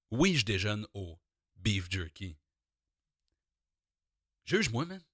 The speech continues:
Oui. Je déjeune au beef jerky,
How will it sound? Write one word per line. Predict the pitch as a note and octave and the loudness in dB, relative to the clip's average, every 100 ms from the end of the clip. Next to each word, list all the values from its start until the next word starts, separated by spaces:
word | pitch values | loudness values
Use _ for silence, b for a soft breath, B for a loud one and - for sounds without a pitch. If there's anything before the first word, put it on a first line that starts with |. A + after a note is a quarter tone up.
| _ _ _ _ _ _ _ _ | _ _ _ _ _ _ _ _
Oui. | F#3+ C4 D#3 - _ _ _ _ _ _ _ _ | 4 4 4 -2 _ _ _ _ _ _ _ _
Je | - F2 | -8 -2
déjeune | G#2+ A2 - G#3+ A#3 | 4 6 6 4 2
au | A3 | 0
beef | F3 G3+ D#3 | 0 -2 0
jerky, | - E3 E3+ D3+ C#3+ F#3 | 4 4 4 4 2 0